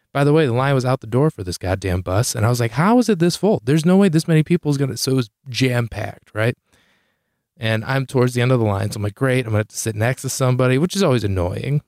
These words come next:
I guess it's just anno-, it's annoying for everybody. The person sitting next to you doesn't wanna sit next to you. You don't wanna sit next to them.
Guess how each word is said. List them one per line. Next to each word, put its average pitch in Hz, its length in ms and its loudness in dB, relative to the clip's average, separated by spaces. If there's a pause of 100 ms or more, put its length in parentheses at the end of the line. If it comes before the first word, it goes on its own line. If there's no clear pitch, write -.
(120)
I 135 100 -2
guess 156 180 0
it's 165 120 -4
just - 160 0
anno-, 139 160 2
it's 143 200 -2
annoying 196 300 4
for 185 120 -4
everybody. 185 480 -2 (320)
The 147 80 -8
person 180 300 2
sitting 180 180 4
next 190 260 2
to 160 60 -2
you 170 100 4
doesn't 143 260 0
wanna 151 120 4
sit 143 140 -4
next 143 200 0
to 170 60 0
you. 160 140 0
You 117 100 -4
don't 131 80 2
wanna 139 140 2
sit 135 140 -4
next 131 160 0
to 135 60 -12
them. 143 240 4